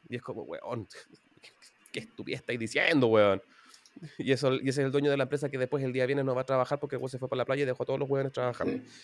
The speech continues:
Speaker 1: Y después el weón está indignado.
Speaker 2: Sí, sí.
Speaker 1: Porque no se cumplió la expectativa irrealista que el weón tenía, ¿no? Sí, también, también los cacho. Entonces, el,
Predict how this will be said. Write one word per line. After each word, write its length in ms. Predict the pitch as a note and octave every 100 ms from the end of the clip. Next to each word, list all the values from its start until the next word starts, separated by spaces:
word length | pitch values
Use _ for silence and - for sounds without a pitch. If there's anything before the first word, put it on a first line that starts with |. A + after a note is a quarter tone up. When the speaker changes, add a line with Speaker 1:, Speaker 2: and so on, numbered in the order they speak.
| -
Speaker 1:
Y 80 | C#3
después 220 | D3 F3
el 40 |
weón 120 | E3+ E3
está 120 | E3+
indignado. 640 | D#3+ D#3+ F#3+ A3+ D3 F#2+ - - _ -
Speaker 2:
Sí, 140 | G#2
sí. 200 | F#2 - - - _ -
Speaker 1:
Porque 200 | B2 C#3+
no 100 | D#3
se 120 | D#3+
cumplió 340 | D3+ C#3+ E3+
la 320 | F3+ F3 F3
expectativa 760 | D#3+ - - D#3 - D#3+ F#3 F#3+
irrealista 640 | A3 C4 A#3+ A3+ G#3+ - D3
que 60 |
el 40 | C#3
weón 280 | B2+ A#2+ A#2
tenía, 300 | C3 A2 A2+
¿no? 160 | C#3+ E3
Sí, 80 | C#3+ - _
también, 280 | D#3 D3+ D#3+
también 220 | D#3 D3+
los 100 | D#3
cacho. 260 | - F2 E2 -
Entonces, 420 | D3 A#2+ - F2+
el, 440 | G#2+ G#2+ G#2+ G#2+